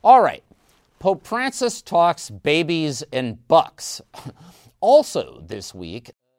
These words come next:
the Pope spoke at a conference on demography. Demography,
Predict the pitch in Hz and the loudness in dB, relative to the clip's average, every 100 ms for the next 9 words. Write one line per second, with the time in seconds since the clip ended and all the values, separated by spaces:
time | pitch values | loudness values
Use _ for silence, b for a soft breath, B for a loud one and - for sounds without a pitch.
0 | _ _ - 139 247 269 277 - - 165 | _ _ -16 -8 -2 -2 -4 -16 -6 -2
1 | 143 143 - 131 120 110 165 165 156 160 | -2 -6 -8 -6 -6 -8 -8 -8 -8 -10
2 | 147 135 - - 127 127 127 120 b b | -10 -12 -18 -8 -4 -4 -6 -10 b b
3 | _ 190 185 180 220 220 139 98 - 90 | _ -4 -2 0 0 0 -4 -8 -10 -20
4 | - _ _ _ _ _ _ _ _ _ | -20 _ _ _ _ _ _ _ _ _
5 | - 117 226 285 285 123 82 - - | -12 -2 0 2 0 -4 -10 -16 -20